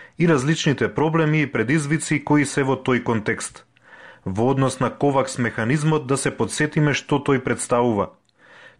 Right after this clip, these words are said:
Тоа е со цел да се осигура дека има еднаков и фер пристап до вакцини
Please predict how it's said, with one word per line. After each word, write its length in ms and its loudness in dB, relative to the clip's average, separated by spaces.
Тоа 200 2
е 120 2
со 180 -2
цел 300 0
да 120 0
се 140 -2
осигура 540 2
дека 280 -2
има 280 2
еднаков 560 0
и 160 0
фер 340 0
пристап 420 -2
до 100 2
вакцини 600 2